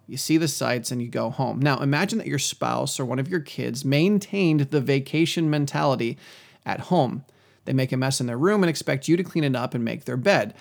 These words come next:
They eat all of your food, dump their plates, and expect you to clean them. They see all the sights, but they never do the work of the family. Now, you may be thinking, "That's my daily experience." If so, please know that there's a huge problem with that. Family life should not work that way.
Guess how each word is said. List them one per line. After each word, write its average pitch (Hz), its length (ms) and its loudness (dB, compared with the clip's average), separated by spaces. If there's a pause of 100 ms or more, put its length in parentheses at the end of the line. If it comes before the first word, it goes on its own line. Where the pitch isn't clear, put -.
(160)
They 143 80 -2
eat 143 180 4
all 120 180 4
of 123 60 -2
your 127 180 -4
food, 180 440 4
dump 131 300 -2
their 120 140 -6
plates, 156 420 -2
and 139 80 -2
expect 135 400 -6
you - 60 -4
to 196 60 -10
clean 175 280 4
them. - 220 -2 (360)
They 131 120 -4
see 151 220 2
all 175 140 6
the 185 100 2
sights, 170 440 2
but 143 140 -6
they 127 100 -4
never 156 320 0
do 156 180 2
the 147 100 2
work 120 280 -2
of 120 80 -4
the 117 80 -6
family. 135 520 -2 (680)
Now, 139 120 4
you 131 160 2
may 147 140 4
be 143 100 2
thinking, 135 400 -2
"That's - 320 2
my 175 280 6
daily 135 420 4
experience." 135 840 2 (260)
If 180 180 0
so, 120 320 -2
please 175 400 0
know 131 160 2
that 120 180 -2
there's 127 280 0
a 120 60 -6
huge 127 460 -6
problem 143 300 2
with 127 140 -2
that. 101 280 -4
Family 151 320 0
life 147 220 2
should 156 220 -2
not 170 440 2
work 131 280 -4
that - 200 -8
way. - 220 -8